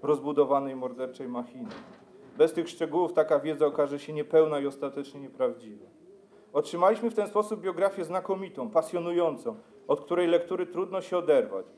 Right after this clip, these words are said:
Jak trafnie zwrócił uwagę Krzysztof Dybciak przy okazji wręczenia Pawłowi Zyzakowi nagrody imienia Jacka Maziarskiego, autor z powodzeniem odnawia gatunek portretu literackiego, mający długą u nas tradycję,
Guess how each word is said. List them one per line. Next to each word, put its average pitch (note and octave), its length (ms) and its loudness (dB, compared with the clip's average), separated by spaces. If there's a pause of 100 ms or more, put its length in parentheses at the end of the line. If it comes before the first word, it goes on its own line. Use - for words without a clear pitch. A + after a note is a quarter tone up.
(300)
Jak F3+ 140 -2
trafnie F#3 340 4
zwrócił F#3 300 -6
uwagę F#3 260 2
Krzysztof F#3+ 400 -4
Dybciak F3 360 -4
przy - 140 -6
okazji E3+ 320 0
wręczenia E3+ 500 -4
Pawłowi E3 420 0
Zyzakowi E3 540 -2
nagrody D#3+ 380 -2
imienia D#3 320 -2
Jacka D3+ 360 0
Maziarskiego, D3+ 720 -4 (360)
autor E3+ 320 8
z - 40 -10
powodzeniem F3 560 -2
odnawia E3 420 2
gatunek E3 420 0
portretu E3 520 -4
literackiego, C3+ 760 -2 (340)
mający D#3+ 380 0
długą F3+ 360 -2
u E3+ 40 0
nas D#3 180 0
tradycję, D#3+ 640 0